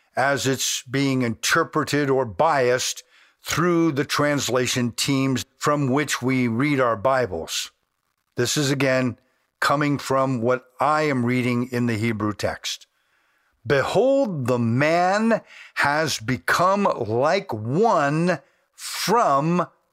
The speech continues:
us." That is, one who has gone away and linked or committed himself to another, and in doing so has committed treason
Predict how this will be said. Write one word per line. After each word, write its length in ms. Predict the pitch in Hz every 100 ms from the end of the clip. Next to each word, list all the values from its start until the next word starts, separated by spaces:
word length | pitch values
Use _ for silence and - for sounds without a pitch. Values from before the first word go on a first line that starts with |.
| _
us." 640 | 196 214 120 - - - - _ _ _ _ -
That 240 | 147 160
is, 320 | 151 156 - - _ _ _
one 600 | 117 139 190 226 226 196 _ _
who 220 | - 147 131
has 280 | 131 131
gone 680 | 107 110 117 165 208 220 233 -
away 880 | 131 113 98 131 160 180 202 240 233 _ _ _ -
and 480 | 139 131 131 120 -
linked 580 | 123 120 135 185 226 185 -
or 160 | 151 143
committed 840 | - 135 120 123 147 196 226 180
himself 880 | 143 143 120 - - 175 190 190 - _ - _ -
to 320 | 160 160 180 -
another, 1000 | 139 131 135 165 247 254 120 98 - - _ _ _ _ -
and 240 | 143 143
in 160 | 127 117
doing 360 | 160 202 208
so 300 | 170 - 190
has 260 | 156 143 135
committed 640 | - 147 131 123 117 107 -
treason 880 | - 170 196 214 196 214 240 254